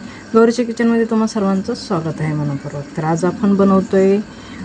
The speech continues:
वांग्यापासून वांग्याची चटणी किंवा वां-, वांग्याची सुक्की भाजी म्हटलं तरी चालेल. तर असं काही पातळ वगैरे असली तर मी आंबारस करेल. तर आंबारसासोबत किंवा कढीसोबत, वरण भातासोबत अशी चटणी बनवली किंवा भाजी बनवली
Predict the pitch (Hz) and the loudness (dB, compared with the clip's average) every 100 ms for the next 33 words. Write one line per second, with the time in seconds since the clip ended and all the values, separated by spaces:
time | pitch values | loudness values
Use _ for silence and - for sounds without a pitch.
0 | - - 185 175 185 190 185 208 208 170 | -10 0 2 4 2 2 0 0 0 2
1 | 170 160 208 214 - 180 165 190 180 180 | 0 -2 0 0 2 0 2 4 4 6
2 | 180 180 180 185 202 196 208 220 220 233 | 4 4 2 0 0 2 4 2 0 -2
3 | - 214 202 175 202 190 175 170 185 170 | 2 4 4 4 4 4 2 -2 0 -2
4 | - 165 160 220 - - - - - - | -2 -2 0 -2 -6 -16 -18 -18 -18 -20
5 | - - 190 175 170 196 175 170 185 170 | -20 -2 2 4 4 4 4 4 2 4
6 | 170 - 180 165 165 170 165 185 156 165 | 0 0 2 4 4 2 2 2 2 0
7 | 185 180 160 156 143 - 170 170 208 247 | 2 2 2 0 -2 0 0 2 0 -2
8 | 196 180 185 185 185 185 185 175 185 180 | 0 2 4 2 2 0 0 2 2 0
9 | - 180 175 - 180 180 180 170 175 175 | 2 4 2 4 4 4 2 0 0 2
10 | 170 175 175 160 165 165 165 175 165 180 | 2 2 0 0 -2 -2 -2 -2 -2 -2
11 | - 185 208 208 196 165 160 214 262 - | 2 2 4 4 6 4 2 0 -2 -6
12 | - - 220 214 214 208 196 202 180 170 | -4 2 6 6 6 4 4 2 0 -2